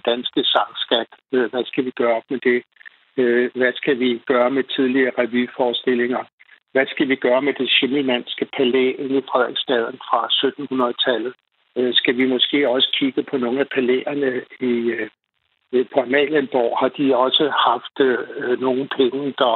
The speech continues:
oprindeligt kom fra slavehandel? Altså, der er jo nok at tage fat på.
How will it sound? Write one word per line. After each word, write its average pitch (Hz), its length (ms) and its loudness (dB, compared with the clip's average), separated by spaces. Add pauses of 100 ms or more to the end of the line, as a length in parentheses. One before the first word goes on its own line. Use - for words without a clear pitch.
(120)
oprindeligt 131 540 -4
kom 127 140 -4 (180)
fra 127 280 2
slavehandel? 120 500 0 (400)
Altså, 135 240 2 (440)
der 127 80 2
er 123 40 4
jo 127 180 2
nok 147 160 2
at 160 140 0
tage 151 180 -2
fat 131 180 0 (120)
på. 131 260 0